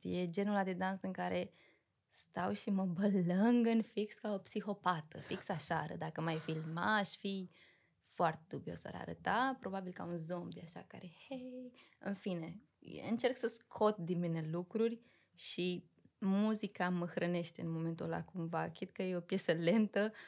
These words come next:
cumva simți apartenența asta, like, „Ok, cineva mai suferă cu mine.” <laughs>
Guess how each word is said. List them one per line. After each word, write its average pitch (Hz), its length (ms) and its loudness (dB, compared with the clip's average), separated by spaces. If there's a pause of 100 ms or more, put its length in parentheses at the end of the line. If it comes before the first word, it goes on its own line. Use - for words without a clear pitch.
(120)
cumva 185 360 2
simți 214 340 6
apartenența 185 800 4
asta, 165 580 -2
like, 175 240 -6
„Ok, 170 320 -6
cineva 185 340 2
mai 196 160 4
suferă 208 460 8
cu 247 140 6
mine.” 220 340 6
<laughs> - 20 2